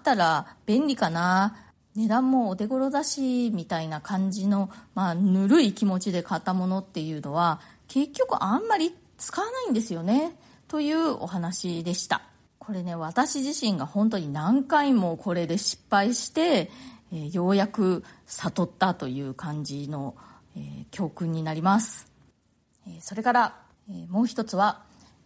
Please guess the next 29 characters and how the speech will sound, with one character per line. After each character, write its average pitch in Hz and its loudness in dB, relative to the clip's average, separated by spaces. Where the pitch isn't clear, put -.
え - -20
ー、 - -18
三 339 0
月 196 -2
一 233 0
日 220 0
の 190 2
放 180 -4
送、 160 -2
周 220 4
り 247 -2
と 247 4
足 - 0
並 226 6
み 220 6
を 220 4
揃 226 0
え 233 2
る 220 -2
こ 202 -6
と 160 -8
が 151 -6
苦 196 -2
し 262 2
い 233 2
あ - -2
な 170 -2
た 170 -8
へ。 151 -6